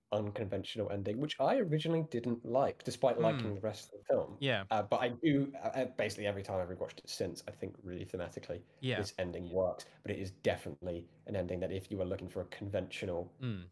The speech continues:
Speaker 1: ending, even a conventionally sad ending, i-, it's
Speaker 2: It's
Speaker 1: quite
Speaker 2: not even
Speaker 1: unusual
Speaker 2: that,
Speaker 1: because
Speaker 2: yeah.
Speaker 1: it, it, it, it kind of almost, the end you kind of don't even expect
Speaker 2: Well,
Speaker 1: to happen when it does.
Speaker 2: Yeah,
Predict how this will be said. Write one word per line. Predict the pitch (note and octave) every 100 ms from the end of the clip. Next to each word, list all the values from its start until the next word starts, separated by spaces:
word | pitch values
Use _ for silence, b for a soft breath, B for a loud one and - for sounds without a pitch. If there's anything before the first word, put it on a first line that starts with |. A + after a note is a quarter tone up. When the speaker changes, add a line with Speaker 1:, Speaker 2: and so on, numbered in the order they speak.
| _ _
Speaker 1:
ending, | A2 G#2 A2
even | C3 C3
a |
conventionally | B2+ D3 C3+ - A#2+
sad | - - C3 C3+ A#2+
ending, | G2 F#2+ F2 F2 - - _ _ _ _ _ _
i-, | -
it's | -
Speaker 2:
It's | C3+
Speaker 1:
quite | - B2
Speaker 2:
not |
even | A#2
Speaker 1:
unusual | G#2 F2 E2
Speaker 2:
that, |
Speaker 1:
because | - A2
Speaker 2:
yeah. | A2+ F#2 F2+ - _ _ _ _ -
Speaker 1:
it, | D#3
it, | D#3 D3+ D3
it, | D3+ D#3+
it | D3+
kind | - D#3
of | C#3+ -
almost, | D3+ C3+ B2 - - _ -
the | D3
end | C#3 C3 B2
you | A#2
kind | - A#2+
of | G2+
don't | A2 G2+
even | F2+ D#2+
expect | - - - - -
Speaker 2:
Well, |
Speaker 1:
to | C#3
happen | F2+ - F#2
when | E2+
it | G2
does. | -
Speaker 2:
Yeah, | A#2+